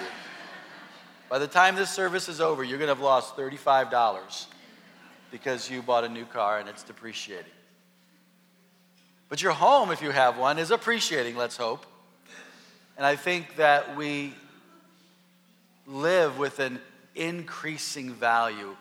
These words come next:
all the more valuing and loving and fully surrendering to the Lord Jesus.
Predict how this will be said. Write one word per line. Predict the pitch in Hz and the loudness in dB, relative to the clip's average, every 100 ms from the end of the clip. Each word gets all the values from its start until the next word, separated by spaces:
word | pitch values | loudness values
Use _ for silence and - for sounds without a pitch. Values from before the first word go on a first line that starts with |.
| - _ | -20 _
all | 123 143 147 135 | 2 4 4 0
the | 135 | -6
more | 120 113 101 92 | -8 -8 -8 -2
valuing | 120 127 127 120 117 113 110 _ _ _ | 2 2 0 -8 -10 -12 -18 _ _ _
and | 107 113 | -16 -4
loving | 117 120 117 113 113 110 _ _ - | 0 0 -4 -12 -14 -20 _ _ -16
and | 113 104 | -16 -16
fully | - 139 139 131 | -16 -10 -8 -8
surrendering | - 120 117 107 98 95 90 _ _ _ | -10 -6 -6 -6 -12 -16 -20 _ _ _
to | 107 | -14
the | |
Lord | 104 104 98 | -12 -10 -12
Jesus. | 101 90 - _ - | -16 -20 -20 _ -20